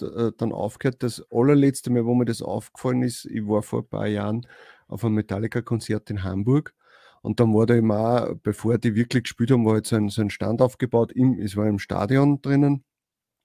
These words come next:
ähm, und da waren so viele Leute und, und dann habe ich mir gedacht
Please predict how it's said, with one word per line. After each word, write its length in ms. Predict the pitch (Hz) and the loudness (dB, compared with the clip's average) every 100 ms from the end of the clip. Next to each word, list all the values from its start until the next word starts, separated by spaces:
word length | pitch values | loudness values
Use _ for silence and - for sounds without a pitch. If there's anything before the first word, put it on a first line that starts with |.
| _ _ - - | _ _ -12 0
ähm, 520 | 113 107 107 107 104 - | 4 6 6 4 0 -2
und 720 | 113 107 107 107 107 104 - _ _ _ _ _ _ _ _ _ | 2 4 4 4 2 0 -8 _ _ _ _ _ _ _ _ _
da 140 | - 98 | -4 0
waren 160 | 120 | 0
so 280 | 127 - 151 | 0 0 0
viele 260 | 147 160 147 | 2 4 6
Leute 480 | 123 127 143 135 120 | 6 6 4 0 0
und, 160 | 110 | 0
und 280 | - 113 - | -4 -6 -4
dann 120 | 110 | -4
habe 100 | 107 | 0
ich 60 | 107 | 0
mir 120 | 110 | 0
gedacht 420 | 113 113 - - | 0 -4 -8 -20